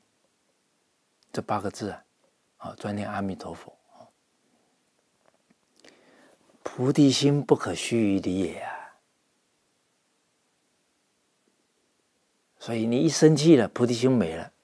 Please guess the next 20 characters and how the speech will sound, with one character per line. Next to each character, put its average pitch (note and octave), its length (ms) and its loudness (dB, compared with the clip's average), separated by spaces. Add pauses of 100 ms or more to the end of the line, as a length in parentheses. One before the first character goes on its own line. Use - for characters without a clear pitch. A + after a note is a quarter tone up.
(840)
功 A#2 200 2
德 F2 160 -4
烧 G2 300 -4
掉 F#2+ 240 -4
了。 - 100 -20 (1900)
你 A#2 120 0
一 E3+ 120 4
转 - 320 2
念， D3 280 4 (160)
哎， F2 200 -10
你 F#2+ 60 -10
看 F#2+ 160 -8
都 G#2 160 -8
是 G2+ 120 -10
菩 - 180 -12
提 G2 120 -8
心 G2+ 220 -8
的 F2+ 80 -8
状 E2+ 300 -12
态。 - 180 -18